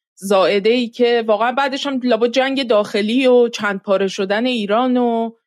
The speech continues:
بعدم که دیگه دنیا می‌شد به کام تمام لاشخورهای سیاسی که مثل قارچ به خصوص این سالها از زمین در اومدن و، اه، با هم دیگه لابد می‌خواستن تقسیم قدرت بکنن دیگه. تبدیل می‌شد به یه حکومت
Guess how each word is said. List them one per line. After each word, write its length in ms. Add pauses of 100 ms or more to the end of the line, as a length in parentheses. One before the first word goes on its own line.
(380)
بعدم 340
که 140
دیگه 180
دنیا 580
می‌شد 360
به 100
کام 580
تمام 480
لاشخورهای 960
سیاسی 580
که 420 (760)
مثل 240
قارچ 540
به 80
خصوص 360
این 100
سالها 440
از 140
زمین 260
در 220
اومدن 580
و، 280 (760)
اه، 260
با 180
هم 120
دیگه 180
لابد 260
می‌خواستن 380
تقسیم 640
قدرت 460
بکنن 340
دیگه. 220
تبدیل 340
می‌شد 260
به 80
یه 120
حکومت 500